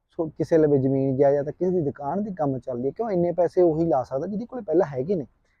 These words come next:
ਤਾਂ ਬਾਈ ਇੱਥੇ ਜ਼ੀਰੋ ਲੈਵਲ ਤੇ ਖੜਾ ਕਰਨਾ ਤੁਹਾਡੀਆਂ ਕਈ ਪੀੜ੍ਹੀਆਂ ਲੱਗ ਜਾਣਗੀਆਂ। ਹੁਣ ਨਾ ਪਹਿਲਾਂ ਵਰਗਾ ਕੰਮ ਆ, ਇੱਥੇ ਜਿਹੜੇ ਲੋਕ ਨੇ ਉਹਨਾਂ ਨੂੰ ਰੋਟੀ ਦੇ ਸੈਂਸੇ ਹੋ ਰਹੇ ਨੇ,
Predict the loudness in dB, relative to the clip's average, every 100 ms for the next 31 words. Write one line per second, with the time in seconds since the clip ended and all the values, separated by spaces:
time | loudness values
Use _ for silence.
0 | _ _ 2 6 8 8 8 6 4 6
1 | 6 8 8 8 6 4 2 0 _ _
2 | _ _ _ _ _ -16 2 8 10 8
3 | 8 4 4 2 0 2 2 4 2 4
4 | 4 4 4 2 4 2 2 0 0 0
5 | 2 2 0 2 4 4 2 4 4 4
6 | 4 4 2 2 0 0 -2 -4 0 0
7 | _ 4 6 6 6 6 6 6 2 2
8 | 2 2 4 2 2 2 2 0 -10 -2
9 | -2 -4 -8 -8 -10